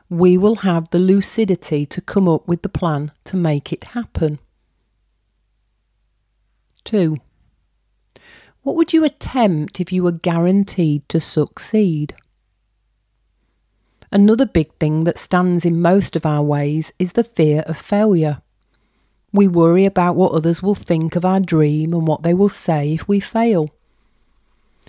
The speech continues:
But really, the only way for sure to fail is to never try. Most people would snigger behind someone's back for taking a calculated risk on themselves.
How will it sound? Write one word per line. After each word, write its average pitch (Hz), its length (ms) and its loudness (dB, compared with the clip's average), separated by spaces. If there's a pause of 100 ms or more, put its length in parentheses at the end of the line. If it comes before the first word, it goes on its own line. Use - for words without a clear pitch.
(220)
But 262 140 2
really, 220 640 4
the 196 200 4
only 233 220 2
way 214 280 4
for - 280 -2
sure 208 480 2
to - 160 -4
fail 160 460 0
is 160 120 -4
to - 160 -2
never 170 380 2
try. 208 600 -2 (1160)
Most 220 440 0
people 165 420 -2
would 165 180 2
snigger 190 600 -2
behind 160 480 -6
someone's 170 460 -2
back 185 380 -2
for - 100 -8
taking 170 440 -2
a 180 60 0
calculated 175 840 -2
risk 170 400 0
on 165 120 0
themselves. 165 800 -2